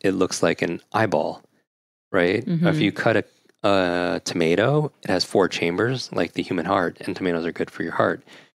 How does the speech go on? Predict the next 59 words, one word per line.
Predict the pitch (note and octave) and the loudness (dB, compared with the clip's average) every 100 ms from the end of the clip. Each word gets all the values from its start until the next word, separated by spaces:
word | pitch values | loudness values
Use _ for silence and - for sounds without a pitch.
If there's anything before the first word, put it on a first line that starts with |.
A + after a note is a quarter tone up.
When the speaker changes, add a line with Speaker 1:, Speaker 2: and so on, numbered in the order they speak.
| - | -6
Speaker 2:
Huh. | C#4 - | -4 -2
Speaker 1:
So | - F2+ | 0 4
there's, | F#2+ F#2+ - - | 4 2 -4 -6
it's | - | 0
a | B2+ - - | 0 -2 -4
signature. | - C#3 G2 - - - - _ _ _ | 0 2 2 -2 -4 -8 -12 _ _ _
It's | - | 2
a | F3+ | 4
Speaker 2:
Okay. | |
Speaker 1:
sign | D#3+ G#2 G#2 | 4 4 2
of | F#2 F#2+ | 0 0
nature. | F2 - F#2+ F#2 - _ _ _ _ | -2 -2 -4 -6 -10 _ _ _ _
So | F#2 E2+ | -6 -4
nature | F2 F#2 E2+ | -4 -2 0
is | F2 | 2
very, | E2+ E2 | 2 4
very | E2+ D#2+ | 2 2
intelligent. | - F#2 D#2+ E2 D#2+ - - - _ - | 0 0 2 0 -2 -8 -16 -18 _ 0
I | |
don't, | G2 G2 | 2 2
I | G#2+ | 2
don't | G2 | 2
think, | G2+ F2+ | 0 -2
I | G#2 | 2
don't | |
know | G#2 | 2
if | F#2 | 4
there's | E2 - | 0 2
science | E2+ E2+ G#2+ A#2+ - | 2 4 2 0 -4
behind | - A2+ B2+ | 0 2 2
that, | C3+ B2+ | 2 2
but | - | 0
it's | D#2 - | 0 0
definitely | F#2+ - F2 | 0 2 2
a | D#2 | 2
good | |
memory | D#2 D#2+ D#2 D#2+ - - | 2 0 -2 -4 -8 -6
aid | G2 D#2+ | -4 -4
for | - F#2+ | -4 -6
people. | - F#2 F#2 | -4 -2 0
But | F2+ G#2 | 0 2
imagine | A2 B2 C3+ | 2 2 0
eating | B2+ A#2 A2+ G#2+ - | 0 0 -2 -4 0
walnuts | G2 G#2 G2+ - | 2 2 0 0
out | F#2+ | 0
of | E2+ | 2
your | E2 | 2
belly | D#2 D#2 D2+ | 2 2 0
button. | D#2 D#2 D#2 - _ - | -4 -8 -12 -14 _ -4
Speaker 2:
Okay. | F3+ F#3 E3+ - - | 0 0 -2 -4 0
Speaker 1:
And | |
then | A2+ | 0
finally, | G#2 A#2 B2 B2 A#2 | 4 4 4 4 4
your | A2 | 4
tenth | - A2 G2+ | 2 0 0
place | G#2 F#2 F2 | 0 2 2
is | E2 | 0
your | E2 | 4
what? | G#2+ B2+ | 4 2